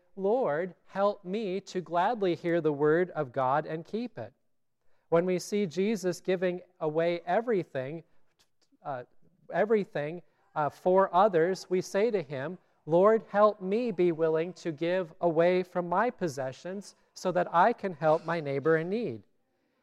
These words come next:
And in this, we are saying, "Lord, you love me unconditionally. Help me also love my neighbor." Fulfilling these requirements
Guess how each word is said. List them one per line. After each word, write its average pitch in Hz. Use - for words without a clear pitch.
And 170
in 233
this, 214
we 190
are 180
saying, 170
"Lord, 175
you 180
love 165
me 185
unconditionally. 147
Help 226
me 175
also 175
love 127
my 135
neighbor." 120
Fulfilling 165
these 156
requirements 156